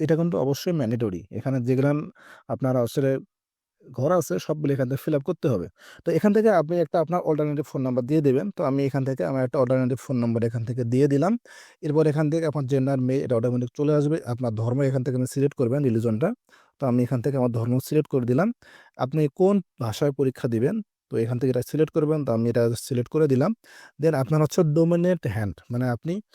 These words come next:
কোন হাতে লিখেন, মানে কোন হাতে আপনি ভালো লিখেন বা কোন হাতে আপনি পরীক্ষায় আপনার প্র্যাকটিস বা আপনি সবসময় প্র্যাকটিস করেন। মানে এক কথায়, সোজা কথায় আপনি কোন হাতে সবসময় লেখেন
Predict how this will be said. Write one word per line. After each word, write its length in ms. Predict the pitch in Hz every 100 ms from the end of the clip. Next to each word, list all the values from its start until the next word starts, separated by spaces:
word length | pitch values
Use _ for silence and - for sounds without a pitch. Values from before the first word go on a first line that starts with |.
| - _
কোন 160 | 170 185
হাতে 240 | 175 180
লিখেন, 340 | 151 135 - 82
মানে 260 | 87 113 -
কোন 160 | 156
হাতে 180 | 147 -
আপনি 180 | 151 160
ভালো 200 | 113 127
লিখেন 320 | 127 110 113
বা 80 | 104
কোন 160 | 135 131
হাতে 180 | 131
আপনি 200 | 139 131
পরীক্ষায় 520 | 139 123 117 - 113 107
আপনার 280 | 120 113
প্র্যাকটিস 460 | 110 113 - 113 -
বা 200 | - 98
আপনি 160 | 98 117
সবসময় 320 | 135 - 123
প্র্যাকটিস 380 | 113 123 131 -
করেন। 200 | 117 87 - _ _ - -
মানে 180 | - 156
এক 60 | -
কথায়, 220 | 185 196
সোজা 280 | - 165 170
কথায় 240 | 165 208
আপনি 400 | 185 160 175 226 - _ _
কোন 160 | 170 160
হাতে 380 | 151 180 190
সবসময় 400 | - 143 - 139
লেখেন 280 | 135 117 113